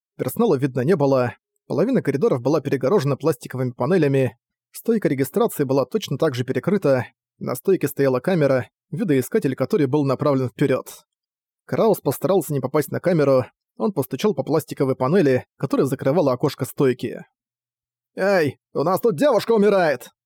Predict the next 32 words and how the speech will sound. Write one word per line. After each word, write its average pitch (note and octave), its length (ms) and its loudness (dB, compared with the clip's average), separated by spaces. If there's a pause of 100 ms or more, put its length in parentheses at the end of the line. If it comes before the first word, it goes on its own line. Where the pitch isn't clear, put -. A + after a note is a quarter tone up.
(540)
«Пожалуйста, F3+ 500 0
подождите», — C3 720 -2 (500)
произнес C3+ 520 0
голос. B2+ 540 -4 (180)
Он G#3+ 160 0
был D3 140 0
похож F#3 340 0
на D3 100 0
что-то D#3 280 -2
типа D3+ 240 -2
голоса D3+ 380 2
из C3 60 0
домофона. C#3 640 -2 (400)
«Она D#3+ 280 0
уже G#3+ 220 4
и A3 40 4
так - 200 0
слишком C4+ 400 0
долго F#3+ 260 2
ждала!» D#3 480 0 (540)
«Пожалуйста, D#3 500 0
успокойтесь D3 540 -2
и - 20 -4
запаситесь D#3+ 500 -4
терпением. C#3+ 680 -4 (180)
Персонал D3+ 400 -2
данного D3 300 0
учреждения C#3+ 500 0
жестко D3 300 0
ограничен D3 400 -2
количеством C#3+ 460 -2
волонтеров, C#3 680 -2